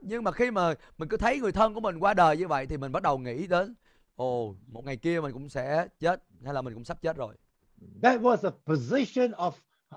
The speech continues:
Speaker 2: Isaiah when he, uh, first met the Lord.
Speaker 1: Ờ, và đấy là cái bối cảnh vào cái lúc đó, cái tâm trạng của Esai khi mà ông lần đầu ông gặp Chúa.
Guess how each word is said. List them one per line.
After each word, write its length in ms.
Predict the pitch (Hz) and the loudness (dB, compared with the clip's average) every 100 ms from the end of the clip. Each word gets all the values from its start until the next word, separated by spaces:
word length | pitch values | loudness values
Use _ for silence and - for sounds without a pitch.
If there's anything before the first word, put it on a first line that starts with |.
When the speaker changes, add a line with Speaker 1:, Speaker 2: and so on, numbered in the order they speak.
| - 156 | -4 0
Speaker 2:
Isaiah 600 | 160 123 180 233 233 151 - _ - | 0 0 0 4 4 2 0 _ -6
when 160 | 165 139 - | -4 -4 -4
he, 280 | 208 214 214 _ _ _ _ 160 | -2 -2 -6 _ _ _ _ 0
uh, 140 | 139 - _ | 0 -2 _
first 260 | 214 220 170 | 6 6 6
met 200 | 196 170 | 2 4
the 80 | 170 | 4
Lord. 360 | 214 202 117 - _ _ _ _ _ _ _ | 8 6 4 -10 _ _ _ _ _ _ _
Speaker 1:
Ờ, 260 | - 139 120 - _ | -4 -2 -4 -8 _
và 80 | 165 | -4
đấy 160 | 185 294 | 0 6
là 120 | 254 | 4
cái 380 | - 240 262 277 | 4 2 2 6
bối 200 | 277 302 | 6 6
cảnh 540 | 196 175 247 269 269 151 | 4 4 2 -12 -18 0
vào 200 | 180 190 | 4 4
cái 100 | 247 | 2
lúc 140 | 285 | 0
đó, 360 | 226 247 302 - _ _ _ | 6 8 8 6 _ _ _
cái 160 | 226 | -4
tâm 260 | 240 277 269 | 0 0 4
trạng 380 | 220 165 170 160 | 4 4 0 -4
của 520 | 175 160 180 240 285 427 _ _ _ | -2 0 4 8 8 6 _ _ _
Esai 600 | 247 247 247 247 240 190 - | 2 4 6 8 8 4 -6
khi 200 | 262 277 | -4 -2
mà 100 | 226 | 2
ông 180 | 214 233 | 2 6
lần 200 | 220 185 | 4 6
đầu 240 | 175 160 | 6 6
ông 160 | 156 202 | 2 -4
gặp 160 | 175 - | -6 -4
Chúa. 280 | 165 185 | -6 -4